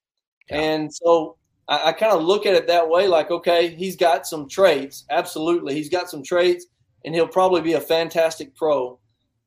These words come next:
Speaker 2: But when I start an evaluation, and I'm not saying Caleb shouldn't be picked ahead of Penix. That's not what I'm saying. But when I
Speaker 1: Mm-hmm.
Speaker 2: start an evaluation, I wanna see, number one, is does he work within the structure of his offense? What's, what is being asked of him regarding the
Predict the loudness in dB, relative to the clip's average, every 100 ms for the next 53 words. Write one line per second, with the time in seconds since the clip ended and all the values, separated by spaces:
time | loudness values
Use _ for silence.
0 | _ 0 0 -2 _ -6 0 2 2 0
1 | 4 4 4 0 2 2 0 0 -2 -2
2 | -6 -10 -12 -4 0 2 2 2 -2 -2
3 | 0 0 0 -4 -6 -4 -4 -4 -4 -4
4 | -2 -2 -2 -6 -6 -8 -6 -4 -4 -6
5 | -6 -6 -6 _ _ _ -6 0 2 2
6 | 4 2 2 2 4 4 0 0 -2 -4
7 | -2 -2 -4 -6 -4 -6 -10 _ -10 -6
8 | -6 0 4 4 4 -2 -14 _ _ -8
9 | -6 -6 2 2 2 -4 2 4 4 -2
10 | _ -6 -6 -6 -6 -2 0 0 0 -2
11 | 2 2 2 0 -8 -6 -6 -6 _ 2
12 | 2 2 -4 -4 -4 -2 0 -2 -4 -8
13 | -4 -2 -2 -4 _ _ _ -8 0 4
14 | 6 4 0 -4 -2